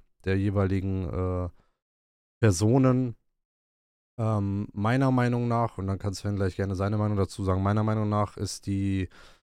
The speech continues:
Vertragsverlängerung von Michael Welling, ähm, sehr, sehr gut. Ähm, ich glaube, sein Vertrag ging sogar noch über ein Jahr, aber der wurde jetzt auch vorzeitig verlängert.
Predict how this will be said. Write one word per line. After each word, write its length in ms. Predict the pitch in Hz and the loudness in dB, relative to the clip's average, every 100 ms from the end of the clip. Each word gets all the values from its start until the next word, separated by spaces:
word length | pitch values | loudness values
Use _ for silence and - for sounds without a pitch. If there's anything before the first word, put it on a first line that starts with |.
| _ _ _ _ | _ _ _ _
Vertragsverlängerung 1000 | 113 - 139 - 135 127 127 123 117 120 107 | -2 4 4 4 4 6 6 4 4 2 -2
von 320 | - 117 113 | 0 2 4
Michael 320 | 113 117 104 | 4 4 4
Welling, 500 | 113 113 113 110 117 73 | 4 4 2 0 -4 -4
ähm, 560 | 101 98 98 95 92 85 | -4 -2 -2 -4 -6 -6
sehr, 340 | 85 113 139 | 0 2 4
sehr 180 | 143 143 | 4 2
gut. 500 | 127 143 147 - - - | 2 -2 -4 -8 -14 -6
Ähm, 560 | 107 104 104 104 104 - | -4 -2 -4 -6 -8 -12
ich 100 | - | -6
glaube, 280 | 107 110 | -4 -2
sein 120 | 101 95 | -2 -2
Vertrag 400 | 104 101 110 87 | -4 -2 -2 0
ging 180 | 120 | -2
sogar 240 | 131 127 127 | -2 -2 0
noch 200 | 120 110 | -2 -4
über 200 | 123 127 | -2 0
ein 220 | 117 113 | 0 0
Jahr, 380 | 113 120 127 - | 0 0 0 -2
aber 100 | 104 | -2
der 100 | 101 | -2
wurde 200 | 104 98 | -2 -4
jetzt 80 | 98 | -6
auch 100 | 92 | -4
vorzeitig 480 | 110 110 104 98 | -2 -2 -2 -6
verlängert. 460 | - 98 123 123 120 | -6 -4 -2 -4 -6